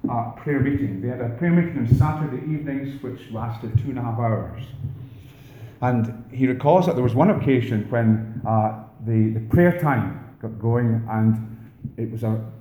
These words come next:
good time of prayer, and, uh, one, uh, prayer after another was being offered. But half an hour passed, and it was only, uh, the women who had prayed. Not a single man had prayed in that time.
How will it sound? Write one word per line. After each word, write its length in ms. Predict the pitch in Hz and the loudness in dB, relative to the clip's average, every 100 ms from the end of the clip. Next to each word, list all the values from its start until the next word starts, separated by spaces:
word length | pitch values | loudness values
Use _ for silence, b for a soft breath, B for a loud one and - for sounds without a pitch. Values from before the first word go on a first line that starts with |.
| - | -2
good 300 | 170 139 113 | 0 0 -2
time 260 | 131 139 | -2 -2
of 140 | 135 - | -2 -6
prayer, 520 | - 101 87 - - 107 | -6 -6 -6 -8 -10 -6
and, 340 | 110 104 95 - 101 - _ | -4 -4 -6 -12 -14 -14 _
uh, 180 | 101 98 95 - - | -16 -14 -14 -16 -10
one, 540 | 113 131 135 123 - - - | -4 0 2 0 -4 -12 -12
uh, 200 | 110 101 - - - | -8 -8 -10 -20 -14
prayer 300 | 135 120 113 | -8 -6 -6
after 320 | 113 117 - | -6 -8 -4
another 360 | 107 113 110 104 104 | 0 0 0 -2 -6
was 100 | 95 | -10
being 240 | 104 101 | -6 -4
offered. 420 | 101 104 - 85 - - - - - - - - - | -4 -6 -8 -12 -14 -16 -12 -12 -14 -16 -16 -18 -10
But 260 | 135 - - | -8 -8 -4
half 200 | 208 214 | -4 -2
an 100 | 202 | -2
hour 260 | 131 117 - | -4 -6 -8
passed, 420 | 127 117 - - - - - - - 120 | -4 -4 -4 -10 -14 -16 -18 -20 -18 -8
and 220 | 123 123 | 0 0
it 100 | 113 | 0
was 140 | - | -6
only, 520 | 165 202 185 165 160 151 - - | -4 -2 0 -2 -6 -10 -12 -14
uh, 280 | 123 120 113 - - | -12 -8 -6 -6 -6
the 80 | 127 | -2
women 340 | 113 214 277 | 2 2 2
who 100 | 117 | 0
had 200 | - - | 0 -2
prayed. 380 | - 147 90 - - 95 - | -4 -6 -6 -8 -12 -12 -6
Not 180 | 120 - | -6 -6
a 20 | |
single 320 | - 208 175 | -2 0 2
man 400 | 143 135 170 170 | 2 4 4 2
had 180 | 131 - | 2 -2
prayed 380 | - 139 95 92 | 0 2 2 0
in 80 | 104 | -2
that 240 | 107 101 | -2 -4
time. 420 | 120 113 90 85 | -4 -4 -4 -6